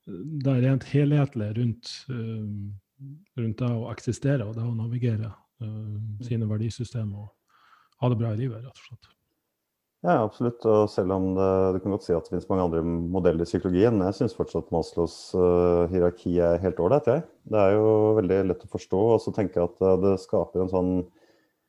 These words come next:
Speaker 2: eh, ramme for en samtale, ikke sant?
Speaker 1: Mm.
Speaker 2: Og det tenker jeg er viktig, fordi, ehm, man kan jo på en måte gjøre mange aktiviteter på forskjellige nivåer i pyramiden. Ikke sant? Siden vi begge har vært interessert i trening så mye, så kan man jo si at,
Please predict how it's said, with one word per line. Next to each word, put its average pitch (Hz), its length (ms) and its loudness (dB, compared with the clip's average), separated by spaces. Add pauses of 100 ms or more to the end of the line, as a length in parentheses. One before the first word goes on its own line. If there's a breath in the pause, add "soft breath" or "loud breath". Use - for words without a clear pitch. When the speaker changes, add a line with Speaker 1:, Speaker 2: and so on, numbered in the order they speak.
(360 soft breath)
Speaker 2:
eh, 95 400 2
ramme 101 340 4
for 107 140 2
en 90 80 0
samtale, 110 480 2 (460)
ikke 92 100 -10
sant? 113 240 -6
Speaker 1:
Mm. 87 60 -2
Speaker 2:
Og 95 380 0 (580)
det 101 160 2 (140)
tenker 95 200 -4
jeg 87 80 0
er 87 60 0
viktig, - 260 -8
fordi, 98 440 2 (280)
ehm, 90 580 0
man 104 120 -4
kan 95 240 0
jo 101 80 0
på - 20 -6
en 113 120 0
måte 107 160 -4
gjøre 95 280 6
mange 92 240 0
aktiviteter 95 840 -4
på 90 320 2
forskjellige 87 460 -4
nivåer 85 380 0
i 90 260 -4 (160)
pyramiden. 107 460 0 (760)
Ikke 98 80 -4
sant? 107 240 0
Siden - 420 -6
vi 101 80 2
begge 92 240 4
har 90 100 4
vært 87 180 -4
interessert 90 380 -4
i - 20 -4
trening 85 420 2
så - 140 -12
mye, 101 160 -2
så 101 80 -6
kan 90 100 -4
man 92 140 -2
jo - 60 -10
si 90 100 -2
at, 85 200 0